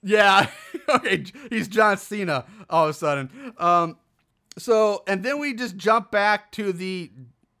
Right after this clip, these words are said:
that door that says "No admittance." We go back to there, and we go down to the basement, uh, where Bones,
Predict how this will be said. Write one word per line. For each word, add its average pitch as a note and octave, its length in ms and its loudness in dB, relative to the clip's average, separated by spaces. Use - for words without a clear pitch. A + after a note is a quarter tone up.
that E3 240 -4
door F#3+ 220 2
that F3+ 60 -2
says E3 180 -6
"No F3 240 0
admittance." E3 420 -4
We C#3+ 60 -12
go F3+ 180 -4
back G3+ 280 0
to F3+ 80 -10
there, D#3 420 -2
and F3+ 180 0
we F3 60 0
go F#3+ 140 0
down A3 340 2
to A#3+ 40 -6
the G#3+ 100 -2
basement, F#3+ 600 -4
uh, D#3+ 160 2
where D3+ 140 -2
Bones, G#3+ 760 2